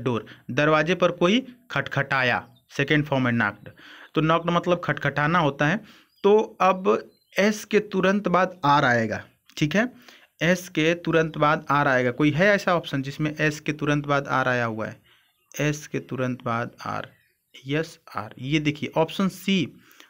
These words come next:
ऑप्शन सी बिल्कुल सही होगा यहाँ पर, ठीक है। आइए इसको एक बार मिला लेते हैं कि exactly सही है कि नहीं। He had hardly finished his lunch when someone knocked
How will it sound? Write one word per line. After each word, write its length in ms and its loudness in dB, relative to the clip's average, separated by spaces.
ऑप्शन 360 0
सी 260 -2
बिल्कुल 340 0
सही 240 0
होगा 180 2
यहाँ 160 0
पर, 300 -10
ठीक 180 0
है। 200 0
आइए 180 2
इसको 200 0
एक 60 0
बार 120 2
मिला 260 0
लेते 260 -2
हैं 80 -4
कि 300 -4
exactly 640 0
सही 300 0
है 80 2
कि 140 -6
नहीं। 240 -6
He 220 4
had 360 2
hardly 380 2
finished 260 2
his 220 2
lunch 480 2
when 180 6
someone 420 4
knocked 260 2